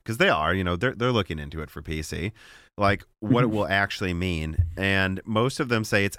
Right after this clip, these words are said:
Speaker 1: actually gonna be closer to P S five loading times than Sony would want you to believe. But it's closer to P S five loading times if that's all it's doing. And when we load The Division two, Dan, I'm sure you've seen your P-, C P U go up to a hundred percent usage.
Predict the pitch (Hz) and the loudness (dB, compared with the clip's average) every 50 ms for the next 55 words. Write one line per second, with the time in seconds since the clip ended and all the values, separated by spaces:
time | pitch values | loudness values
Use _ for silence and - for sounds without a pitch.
0 | - - 101 104 104 110 - - - 123 110 101 92 107 98 85 90 85 - - | -8 -4 -2 0 0 -2 -2 -6 -6 -4 -2 -2 -2 -2 -2 -4 -6 -8 -6 -4
1 | 104 95 90 87 - 92 82 82 - - 87 85 85 - - 87 85 78 82 78 | -4 -4 -4 -2 -2 -4 -4 -4 -4 -4 -4 -4 -4 -2 -2 -2 -2 -2 -2 -4
2 | 80 80 85 85 82 87 82 78 78 76 - 80 78 - - 90 85 82 82 82 | -2 -2 -4 -4 -4 -4 -4 -4 -4 -6 -8 -10 -12 -6 -4 -4 -2 -2 -2 -2
3 | 80 78 78 78 78 78 - - 78 80 69 82 85 80 76 71 - - - - | -4 -4 -4 -6 -6 -6 -8 -8 -10 -8 -6 -4 -4 -4 -4 -6 -10 -18 -20 -20
4 | - - - 104 107 104 - - - - 117 113 107 117 131 117 104 - 113 110 | -12 -4 -2 0 0 -2 -4 -10 -8 -4 -2 -2 0 0 0 0 0 0 0 0
5 | 104 104 - - 101 92 85 85 87 87 87 90 85 - 90 85 82 80 85 - | 0 0 0 0 0 0 0 0 -2 0 -2 -2 -2 -2 -2 0 -2 -2 -4 -4
6 | - 85 82 - - - 82 80 78 - - - - 160 175 139 101 92 95 95 | -4 -4 -4 -4 -4 -2 -2 -2 -2 -4 -2 0 2 2 2 2 2 0 0 0
7 | 95 87 - - - - 98 104 101 110 120 110 98 101 104 107 98 104 92 95 | -2 -4 -8 -14 -12 -8 -4 -2 0 0 0 2 2 2 2 2 2 0 0 2
8 | 101 104 92 98 92 87 - 143 156 151 127 98 92 90 87 87 87 85 - 113 | 0 0 0 -2 -4 -2 -2 0 0 0 2 2 2 2 2 2 0 0 0 0
9 | 98 95 92 92 - 110 98 95 95 95 92 - - _ _ _ - - - - | 0 0 -2 -2 -2 -4 -2 -2 0 -2 -2 -4 -6 _ _ _ -4 -4 -4 -6
10 | - _ - - - - - 104 101 95 - 104 113 113 95 95 87 78 - 85 | -12 _ -20 -16 -14 -6 -2 -2 -2 -2 -2 -2 -2 0 0 0 0 0 -2 -2
11 | 80 90 87 87 78 85 - 87 76 78 90 110 104 - 71 65 - - - | -2 -2 -4 -4 -6 -6 -6 -6 -4 -2 -2 -2 -2 -4 -8 -8 -8 -10 -12